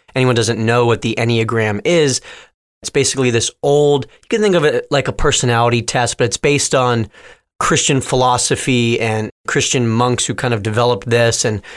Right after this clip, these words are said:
it's, it's goes much deeper than just your typical psychological test you find online.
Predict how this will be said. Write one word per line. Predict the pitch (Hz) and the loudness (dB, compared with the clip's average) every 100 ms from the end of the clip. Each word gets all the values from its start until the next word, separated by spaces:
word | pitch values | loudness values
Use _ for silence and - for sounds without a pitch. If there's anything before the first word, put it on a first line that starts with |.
| - 151 | -6 -2
it's, | 143 | 0
it's | 165 160 - 147 139 | 0 0 -4 -8 -4
goes | 196 180 | 0 2
much | 147 135 - | 2 0 -2
deeper | 131 120 120 | -2 0 0
than | 113 | 0
just | 113 - | -2 -2
your | 120 | -4
typical | - 151 - 120 110 98 | -4 -2 0 0 -2 -4
psychological | - - 123 123 117 113 107 117 107 | -4 -2 -2 0 0 0 -2 -4 -4
test | - 117 - | -4 -2 -2
you | |
find | 110 117 | -2 -2
online. | 101 101 135 117 117 | 0 0 0 0 -2